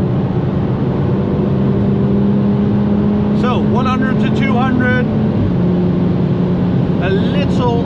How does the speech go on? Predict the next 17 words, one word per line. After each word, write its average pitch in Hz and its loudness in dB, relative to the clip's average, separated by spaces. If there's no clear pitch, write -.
over 233 0
eleven 208 0
seconds, - -2
which - -2
matches 185 0
the 180 0
latest - 0
Audi - 0
S - 0
three, - 0
which 190 -2
I 226 0
think 220 0
is 202 0
a 190 0
nice 190 0
number. - 0